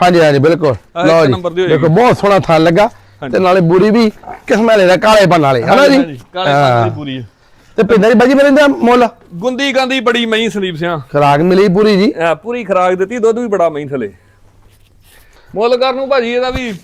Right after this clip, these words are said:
Speaker 2: ਸਵਾ ਲੱਖ ਰੁਪਈਆ ਮੁੱਲ ਵਾ। ਲੈ ਵਾ ਮਈ ਦਾ।
Speaker 1: ਹਾਂਜੀ।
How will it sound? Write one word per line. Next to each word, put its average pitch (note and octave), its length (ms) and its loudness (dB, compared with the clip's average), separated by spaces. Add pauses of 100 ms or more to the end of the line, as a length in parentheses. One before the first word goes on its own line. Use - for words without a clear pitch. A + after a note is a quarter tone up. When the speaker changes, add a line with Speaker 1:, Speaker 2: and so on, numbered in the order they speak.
(420)
Speaker 2:
ਸਵਾ F#3+ 200 0
ਲੱਖ F#3+ 240 -2
ਰੁਪਈਆ F#3+ 400 -4 (1000)
ਮੁੱਲ D#3+ 220 -4
ਵਾ। D#3 220 -2 (1600)
ਲੈ A2+ 140 -16
ਵਾ A2+ 100 -16
ਮਈ A2+ 200 -14
ਦਾ। G#2+ 100 -18 (360)
Speaker 1:
ਹਾਂਜੀ। E3 260 2